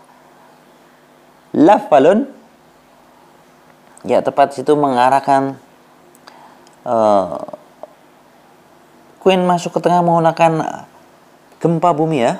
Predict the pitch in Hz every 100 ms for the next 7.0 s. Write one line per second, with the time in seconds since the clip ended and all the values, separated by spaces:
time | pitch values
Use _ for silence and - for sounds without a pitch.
0 | 90 117 135 131 127 107 123 170 160 143
1 | 139 143 135 - _ _ - 117 120 117
2 | 113 113 117 110 107 98 117 113 131 143
3 | - 123 104 117 110 113 117 - - -
4 | - - - - - - - _ _ _
5 | _ - 147 - 156 143 - - - -
6 | - - 127 113 110 110 107 110 107 107